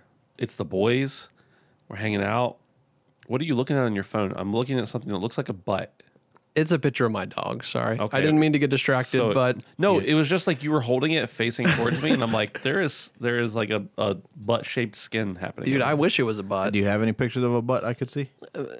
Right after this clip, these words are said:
Speaker 2: I'll hook you up.
Speaker 3: Okay.
Speaker 2: <laughs>
Speaker 1: It's gonna be Brandon's butt,
Speaker 3: I re-
Speaker 1: but you'll be able to
Speaker 2: Hey,
Speaker 1: see it.
Speaker 2: you
Speaker 3: I, hey, a butt's a butt.
Speaker 2: you did not specify.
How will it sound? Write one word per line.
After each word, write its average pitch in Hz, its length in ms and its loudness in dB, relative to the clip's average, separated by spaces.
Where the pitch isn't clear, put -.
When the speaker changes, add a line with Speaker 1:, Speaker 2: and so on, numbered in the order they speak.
Speaker 2:
I'll 170 120 2
hook 147 200 0
you - 60 -8
up. - 100 -10
Speaker 3:
Okay. - 180 -12
Speaker 2:
<laughs> - 260 -2
Speaker 1:
It's - 140 -2
gonna 131 140 4
be 107 100 4
Brandon's 101 360 2
butt, 82 280 -2
Speaker 3:
I 107 60 -6
re- 139 200 0
Speaker 1:
but 196 80 2
you'll 214 60 -2
be 196 40 4
able 185 120 0
to - 60 0
Speaker 2:
Hey, 160 120 2
Speaker 1:
see 180 60 0
it. - 140 -6
Speaker 2:
you 147 160 -2
Speaker 3:
I, 110 160 0
hey, 139 160 2
a 110 40 2
butt's 156 280 -2
a 127 40 -2
butt. 117 240 0
Speaker 2:
you 143 140 4
did 139 160 2
not 117 240 2
specify. 117 600 -4